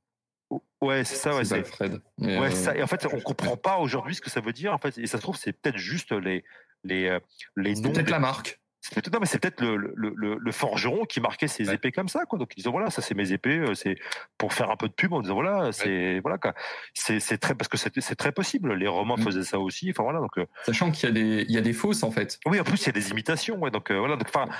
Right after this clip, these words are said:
Speaker 1: c'est, c'est, c'est pla-, c'est, c'est, c'est, c'est des choses, euh, c'est des choses, parfois, on, en effet, c'est, il y a une, il y a une propension à, à surinterpréter ce, ce, ce genre de truc. Euh, voilà, quoi, qui, parce que c'est, c'est, c'est, c'est vrai, en plus, quand t'es, quand t'es, quand t'es romancier ou romancière,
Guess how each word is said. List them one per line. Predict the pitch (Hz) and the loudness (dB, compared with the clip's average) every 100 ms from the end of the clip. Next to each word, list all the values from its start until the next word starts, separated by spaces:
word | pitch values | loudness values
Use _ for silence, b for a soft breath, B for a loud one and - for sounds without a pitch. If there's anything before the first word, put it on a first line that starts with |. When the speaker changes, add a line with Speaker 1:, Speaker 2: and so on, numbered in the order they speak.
| B B | B B
Speaker 1:
c'est, | - - | -2 0
c'est, | 170 170 | 2 0
c'est | - | 0
pla-, | 139 - | 0 -2
c'est, | - 151 | 0 0
c'est, | - 156 | 0 -2
c'est, | - 143 143 | 0 0 0
c'est | - | 0
des | 131 | 0
choses, | - 139 | 0 0
euh, | 139 123 110 B B B - | 0 0 -2 B B B -4
c'est | 123 | 0
des | 117 | 0
choses, | 120 175 | 0 0
parfois, | - 120 - 165 156 120 | 0 -2 0 0 2 0
on, | 120 117 | -2 -4
en | 127 113 | -2 0
effet, | 117 170 | 0 -2
c'est, | - 113 | 0 -2
il | 110 | 0
y | 98 | -2
a | |
une, | 95 95 | 0 -2
il | 92 | 0
y | |
a | 95 | -2
une | 92 | -4
propension | - 131 135 131 - 156 143 | -4 -2 0 -2 0 0 2
à, | 101 95 | 2 0
à | - - | 0 -2
surinterpréter | - 170 147 143 160 - - 143 170 170 | 2 2 2 2 0 0 -2 0 0 -2
ce, | - 117 113 | -2 -2 0
ce, | 107 - - | -2 -6 -6
ce | - | -2
genre | 113 | 0
de | 113 | 0
truc. | 127 185 175 117 B B B B - | 0 -2 0 -2 B B B B 0
Euh, | 101 98 95 98 | 2 4 2 2
voilà, | 143 160 | 2 0
quoi, | - 92 | -2 -4
qui, | - 101 110 - | -4 -4 -2 -2
parce | 110 | 0
que | 170 - | -2 -2
c'est, | - - | -8 -8
c'est, | - - - | -10 -10 -8
c'est, | - 139 | -6 -4
c'est | - - | -2 0
vrai, | 127 190 | 2 0
en | 160 117 | 0 -2
plus, | - - | -4 -4
quand | 120 | -4
t'es, | - | -4
quand | - | -6
t'es, | 113 - | -4 -4
quand | 147 123 | -2 -4
t'es | 127 | 0
romancier | 110 120 127 120 143 | 0 0 -2 0 0
ou | |
romancière, | 110 107 110 - 180 202 | 0 0 -2 -2 -2 -2